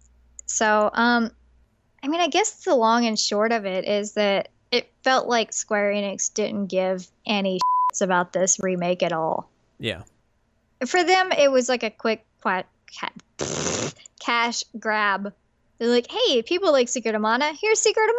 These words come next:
Speaker 1: Mana." And it's like,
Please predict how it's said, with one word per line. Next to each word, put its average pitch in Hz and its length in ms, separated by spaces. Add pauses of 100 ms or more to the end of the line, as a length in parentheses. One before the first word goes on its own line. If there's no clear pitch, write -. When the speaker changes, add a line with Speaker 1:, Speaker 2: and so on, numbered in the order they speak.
(100)
Speaker 1:
Mana." 208 380 (1000)
And 240 800 (400)
it's - 440
like, 247 240